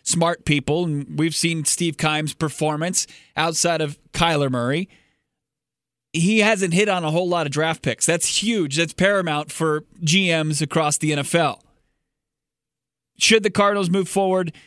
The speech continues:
with Steve Keim? I think that's a different question. Are they gonna move forward? W-, you have to assume so because he's the one that's orchestrating these deals. Many people looked at the Kenyon Drake as a deal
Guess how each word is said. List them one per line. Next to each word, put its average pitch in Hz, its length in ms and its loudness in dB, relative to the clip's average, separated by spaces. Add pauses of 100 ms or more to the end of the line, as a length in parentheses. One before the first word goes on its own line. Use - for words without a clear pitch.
(280)
with 175 240 0
Steve 190 260 -2
Keim? 180 240 2
I 160 80 2
think 180 200 -2
that's 165 200 0
a 151 60 -2
different 143 300 -4
question. 147 400 0
Are 170 200 0
they 190 120 2
gonna 190 160 -2
move 185 200 0
forward? 180 360 0
W-, 180 280 -10
you 190 240 0
have 202 180 2
to 208 140 0
assume 202 460 0
so 131 440 0 (360)
because 165 300 2
he's 196 260 0
the 214 100 2
one 180 320 0
that's 170 220 -2 (320)
orchestrating 170 680 0
these 143 200 -2
deals. 156 540 0 (340)
Many 185 220 2
people 185 320 2
looked 170 340 0
at 185 120 0
the 165 60 -4
Kenyon 165 340 -2
Drake 220 380 0
as 175 120 -2
a 165 80 0
deal 175 360 -2